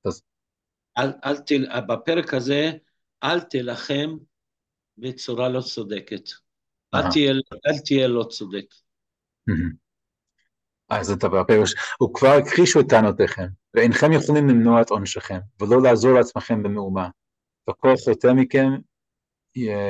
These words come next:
Speaker 1: יענש בעונש עצום." י-, יענו אותו, י-, יוענה בעונש עצום.
Speaker 2: כאילו הם, הם אמרו עליכם שקרנים,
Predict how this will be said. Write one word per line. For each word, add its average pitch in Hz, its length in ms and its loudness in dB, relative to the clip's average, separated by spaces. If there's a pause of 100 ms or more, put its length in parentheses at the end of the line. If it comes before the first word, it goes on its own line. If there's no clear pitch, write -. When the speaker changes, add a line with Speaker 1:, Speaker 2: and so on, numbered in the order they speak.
(140)
Speaker 1:
יענש 104 560 -2
בעונש 113 400 0
עצום." 92 320 -8 (840)
י-, 101 340 -4 (1300)
יענו 104 380 2
אותו, 110 140 0
י-, 95 300 -4
יוענה 101 360 0
בעונש 92 580 -6
עצום. - 240 -18 (2250)
Speaker 2:
כאילו 208 380 4
הם, 165 300 0 (1200)
הם 165 200 -2
אמרו 180 240 2
עליכם 175 420 0
שקרנים, 117 640 -6